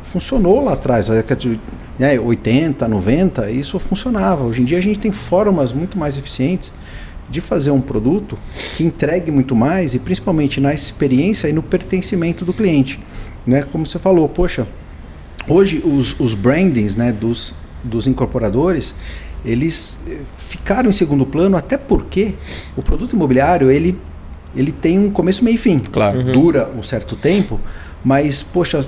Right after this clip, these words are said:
Speaker 1: se a gente pegar toda a trajetória
Speaker 2: Sim.
Speaker 1: das incorporadoras,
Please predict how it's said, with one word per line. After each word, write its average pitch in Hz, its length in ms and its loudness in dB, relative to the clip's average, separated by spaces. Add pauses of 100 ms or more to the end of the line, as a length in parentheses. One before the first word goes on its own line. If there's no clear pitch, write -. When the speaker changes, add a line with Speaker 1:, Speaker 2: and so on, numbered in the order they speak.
(120)
Speaker 1:
se - 100 -2
a 156 40 2
gente 214 180 2
pegar 175 220 2
toda 254 260 -2
a - 20 0
trajetória 185 1200 2
Speaker 2:
Sim. 104 80 -2 (540)
Speaker 1:
das 117 200 0
incorporadoras, 139 1000 2